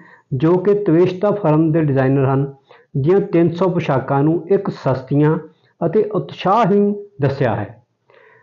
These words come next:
ਜੋ ਕਿ ਪੰਦਰਾਂ ਸੌ ਨੜਿਨਵੇਂ ਰੁਪਏ ਦੀ ਕੀਮਤ ਤੱਕ ਹੈ। ਟਹਿਲਾਨੀ ਆਪਣੀ ਭੈਣ ਟੀਨਾ ਨਾਲ ਰਲ ਕੇ ਫੈਸ਼ਨ ਡਿਜ਼ਾਈਨਰ ਦਾ ਕਾਰੋਬਾਰ ਕਰਦੇ ਹਨ। ਇਹ ਦੋਵੇਂ ਭਾਰਤ ਦੇ ਗਿਆਰਵੇਂ ਨੌ ਸੈਨਾ ਪ੍ਰਮੁੱਖ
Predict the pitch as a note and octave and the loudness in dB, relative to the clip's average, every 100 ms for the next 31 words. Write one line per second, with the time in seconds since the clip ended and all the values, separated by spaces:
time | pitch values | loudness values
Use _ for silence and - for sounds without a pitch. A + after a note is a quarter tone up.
0 | _ A#2+ E3 G#3 G#3 G#3+ A3+ G#3+ - E3 | _ 0 2 2 2 2 2 -4 -2 0
1 | F3 G3 G3+ G3+ G3+ F#3 D3 C#3+ E3 E3 | 2 2 2 2 4 4 4 4 2 2
2 | D#3+ D#3 E3 D#3 C#3+ C#3 C3+ G#2 - G#2 | 2 2 2 0 0 0 -2 -6 -6 -10
3 | - _ _ _ _ _ _ _ - D3 | -12 _ _ _ _ _ _ _ -6 -2
4 | C3+ C#3 C#3 D3+ E3+ F3+ - - E3 D#3 | 0 2 2 2 2 -2 -10 -6 -2 0
5 | F#3 F#3 F3+ D3+ F3 - D#3+ F3 F#3 F#3+ | 2 0 2 0 0 0 0 2 2 2
6 | F#3 D3 C3 B2 D#3 D#3 C#3+ D3 F#3 F3+ | 2 0 0 0 -2 0 -2 0 2 2
7 | D#3 C#3 C#3 C3+ D3+ D#3 A#2+ B2 B2+ C3+ | 2 2 2 2 0 -2 -2 0 0 0
8 | C3 A#2+ G#2 G#2+ A2+ _ _ _ - _ | 0 -2 -2 -4 -10 _ _ _ -20 _
9 | _ _ _ G#3 G#3 G3 G#3 A3+ A3 C#3 | _ _ _ 0 2 2 2 0 0 2
10 | C3+ D3 D3+ F3+ F#3+ G3 - _ - C3+ | 2 2 2 4 2 -2 -14 _ -6 -4
11 | B2+ F3 G#3+ A#3 A3+ A3+ A3 A3 E3 C#3 | 2 4 4 2 2 4 2 2 0 2
12 | E3 F3+ E3+ D#3+ D#3 D#3 C#3+ D3 D3+ | 2 2 0 0 0 0 0 0 -4